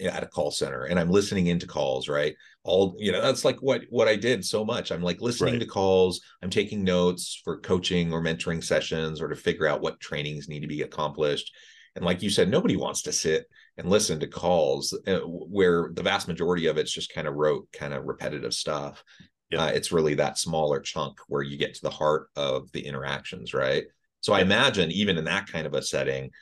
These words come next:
Speaker 1: like, this could be super helpful because it, it's gonna highlight the ver-, the most important pieces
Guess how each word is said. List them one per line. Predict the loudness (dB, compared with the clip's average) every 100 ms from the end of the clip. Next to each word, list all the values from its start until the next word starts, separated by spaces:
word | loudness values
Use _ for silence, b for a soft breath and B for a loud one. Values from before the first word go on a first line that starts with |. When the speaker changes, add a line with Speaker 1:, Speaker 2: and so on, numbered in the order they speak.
| B -2
Speaker 1:
like, | 0
this | 0 -2 -4 _ _
could | -2 0
be | 0
super | -2 0 0
helpful | 4 4 2 0
because | -2 -2 0
it, | 0 0
it's | -2 -4
gonna | 0 0
highlight | 2 2 2 0 -2 -4
the |
ver-, | -2 0 0
the | -2
most | 2 4 4 2
important | -4 0 0 0 -8 -6
pieces | -6 -4 -4 -4